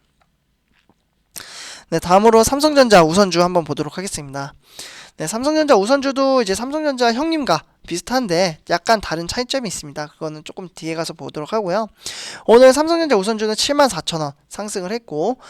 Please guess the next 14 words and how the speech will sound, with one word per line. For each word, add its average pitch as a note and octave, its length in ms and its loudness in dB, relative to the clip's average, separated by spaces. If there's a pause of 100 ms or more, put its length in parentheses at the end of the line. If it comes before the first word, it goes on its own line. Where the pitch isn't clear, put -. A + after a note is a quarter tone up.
(160)
칠백 C#4+ 320 2
원 C#4 100 0
정도 G#3+ 220 -4
상승을 A3+ 400 -8
해서 F#3+ 420 -4
영점구오 E3 540 -8
프로 C3+ 260 -12
상승을 E3+ 440 -12
했습니다. C#3+ 500 -12 (760)
네, F3 240 2
차이점이 E4+ 500 2
뭐냐면 F3 580 2
외국인의 F3+ 500 -4
수급입니다. D3 720 -10